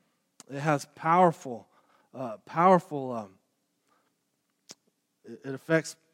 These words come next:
the way we live our life powerfully. It changes everything if Jesus is king. And that's why one of our, our, our key statements that we say at, at Redemption Church is that all of life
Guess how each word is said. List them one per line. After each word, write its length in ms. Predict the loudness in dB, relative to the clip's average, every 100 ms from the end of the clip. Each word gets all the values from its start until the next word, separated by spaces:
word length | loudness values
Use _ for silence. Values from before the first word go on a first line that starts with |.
| _ _ -16
the 100 | -10
way 220 | 0 2
we 120 | 2 2
live 200 | -2 -2
our 100 | -6
life 200 | -6 -10
powerfully. 480 | -14 -14 -14 -18 -20 _ _ -20
It 100 | -8
changes 480 | -2 -2 -2 -8 2
everything 640 | 8 8 6 -4 -8 -18 -20 _ _
if 160 | -18 -16
Jesus 440 | -12 -10 -10 -14 -18
is 120 | -18
king. 320 | -16 -16 -16 _ _ _
And 100 | -4
that's 200 | 0 2
why 260 | 6 4 4 -2 -20 _
one 280 | -2 6 6
of 120 | 8
our, 260 | 6 4 0 -6
our, 180 | -4 -4
our 240 | -6 -12 -16 -12
key 340 | 0 2 0
statements 560 | -6 -2 0 0 -2 -8
that 100 | -10
we 120 | -10
say 240 | -4 0
at, 180 | 0 -2 -10
at 140 | -10
Redemption 540 | -10 -4 -4 -4 -8
Church 340 | -8 -4 -4 -6
is 100 | -14
that 140 | -10
all 240 | -6 -4 -4
of 120 | -2
life 280 | -2 -2